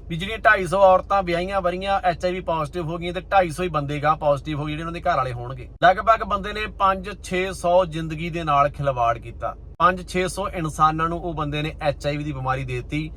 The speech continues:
ਢਾਈ ਤਿੰਨ ਸੌ ਘਰ ਉਸ ਬੰਦੇ ਨੇ ਬਰਬਾਦ ਕਰਤਾ।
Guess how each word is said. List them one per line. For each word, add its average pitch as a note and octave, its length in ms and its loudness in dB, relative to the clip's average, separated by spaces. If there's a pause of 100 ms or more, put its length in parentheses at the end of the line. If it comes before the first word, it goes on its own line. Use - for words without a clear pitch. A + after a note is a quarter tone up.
(500)
ਢਾਈ E3+ 200 4
ਤਿੰਨ E3+ 220 0
ਸੌ E3 160 -4
ਘਰ E3+ 200 4
ਉਸ D3+ 180 -2
ਬੰਦੇ C3+ 280 -2
ਨੇ C3+ 60 -2
ਬਰਬਾਦ A#2+ 420 0
ਕਰਤਾ। - 380 -10